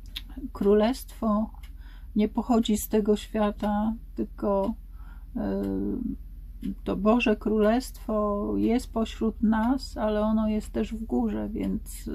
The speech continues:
do niego dążymy. Nie do tego, co tutaj na dole, na ziemi, co nas przygnębia, co nas męczy, ale te-, do tego, co w górze, więc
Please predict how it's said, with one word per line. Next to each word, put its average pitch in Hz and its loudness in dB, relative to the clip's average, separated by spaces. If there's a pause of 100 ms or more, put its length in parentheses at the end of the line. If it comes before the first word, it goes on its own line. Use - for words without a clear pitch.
do 190 0
niego 208 4
dążymy. 196 0 (640)
Nie 226 8
do 220 2
tego, 208 0
co - -6
tutaj 202 -2
na 196 0
dole, 196 2
na 196 0
ziemi, 202 2
co - -4
nas 190 0
przygnębia, 214 6
co 226 -4
nas 220 0
męczy, 220 0 (1080)
ale 226 6
te-, 220 2
do 214 4
tego, 226 2
co 220 -4
w 220 -6
górze, 220 2
więc 214 -2